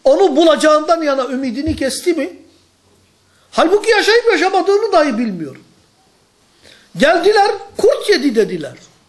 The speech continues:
"Evladım," diyor, "haydi Mısır'a gidin. Yusuf'un haberlerini araştırıp bulun. Allah'ın rahmetinden de hiçbir zaman ümit kesmeyin."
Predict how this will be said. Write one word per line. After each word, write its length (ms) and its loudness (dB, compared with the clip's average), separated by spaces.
"Evladım," 680 2
diyor, 200 4
"haydi 380 2
Mısır'a 400 0
gidin. 560 -2
Yusuf'un 840 -2
haberlerini 880 -4
araştırıp 800 -8
bulun. 420 0
Allah'ın 520 -2
rahmetinden 760 -6
de 120 -4
hiçbir 320 -8
zaman 440 -6
ümit 320 -10
kesmeyin." 540 -8